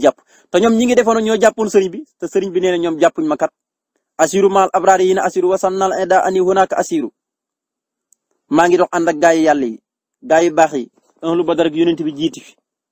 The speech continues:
Jamono ji may dox ñi defee ne ñoom ñoo ma jàpp, fu leen neex yóbbu ma, déedéet. Te fekk ñoom jàppuñ ma de. Jàpp koy buy am maa leen jàpp. Ah, kenn du Sëriñ Tuubaa. Moo tax nag mu ne, "Maa ngi lay ñaan ci barkeb sóoratu Rom,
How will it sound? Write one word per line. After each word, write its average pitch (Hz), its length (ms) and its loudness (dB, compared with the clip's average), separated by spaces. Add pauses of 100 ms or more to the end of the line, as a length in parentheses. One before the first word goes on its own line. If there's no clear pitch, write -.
(720)
Jamono 190 260 0
ji 180 100 0
may 202 120 2
dox 190 140 -2
ñi 190 100 -2
defee 196 160 0
ne 185 80 -2
ñoom 185 160 -2
ñoo 190 120 -2
ma 185 100 -2
jàpp, 175 240 0
fu - 80 -2
leen 208 120 -2
neex 208 160 0
yóbbu 170 200 0
ma, 123 100 -6
déedéet. 135 300 -2 (1040)
Te - 60 -8
fekk 143 200 2
ñoom 156 180 0
jàppuñ 165 240 0
ma 175 100 -4
de. 165 80 -8 (1080)
Jàpp 151 280 2
koy 190 140 2
buy 202 140 0
am 202 120 2
maa 196 120 2
leen 170 140 -2
jàpp. 147 160 0 (1400)
Ah, - 240 -4
kenn 156 140 4
du 151 60 0
Sëriñ 143 180 -2
Tuubaa. 123 200 -2 (920)
Moo 156 160 4
tax 170 120 2
nag 190 120 2
mu 208 60 2
ne, 202 180 0 (440)
"Maa 165 180 2
ngi 190 80 2
lay 196 100 4
ñaan 190 160 0
ci 202 100 -2
barkeb 196 280 2
sóoratu 185 360 2
Rom, 185 220 0